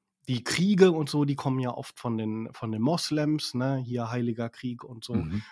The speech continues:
Speaker 1: Und es gab aber in Nord-, in, es gab aber in Uganda im Norden einen übelsten äh, Krieg,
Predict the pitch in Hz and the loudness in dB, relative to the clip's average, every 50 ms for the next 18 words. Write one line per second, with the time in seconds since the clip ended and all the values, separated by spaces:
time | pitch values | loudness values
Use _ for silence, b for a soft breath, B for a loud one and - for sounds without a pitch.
0 | B - 208 120 107 110 - - 113 107 127 - 123 131 123 123 120 117 117 120 | B -10 -8 -6 -6 -6 -4 0 0 0 0 0 0 0 2 2 2 2 2 2
1 | 120 117 117 120 113 - - 139 120 120 - - 127 - - - 110 123 - 127 | 2 2 0 0 -2 -2 -4 -4 -4 -4 -4 -6 -8 -6 -4 -2 -2 -2 -2 -4
2 | 123 113 117 113 113 110 113 113 104 - 101 98 117 143 151 151 147 120 107 104 | -4 -4 -4 -4 -4 -4 -4 -4 -4 -4 -4 -2 -2 0 2 2 2 2 0 0
3 | 104 101 107 113 143 147 156 156 156 b b b b b b _ - - 120 127 | -2 -2 -2 -2 0 -2 -2 -4 -4 b b b b b b _ -4 0 2 4
4 | 127 127 127 - - 202 214 233 240 240 240 240 190 165 185 180 196 196 190 185 | 6 6 6 6 6 6 8 10 10 10 10 8 8 6 4 6 6 4 2 0
5 | - - - _ - 156 165 165 175 175 180 170 165 - - _ _ _ _ _ | -2 -10 -6 _ 0 2 2 2 2 2 0 0 -2 -4 -8 _ _ _ _ _
6 | _ _ _ _ _ _ _ - - _ _ _ _ _ - - 156 135 123 - | _ _ _ _ _ _ _ -20 -20 _ _ _ _ _ -4 0 2 2 2 0
7 | - - 185 202 202 160 185 202 - - | 0 0 2 4 4 4 2 0 -4 -10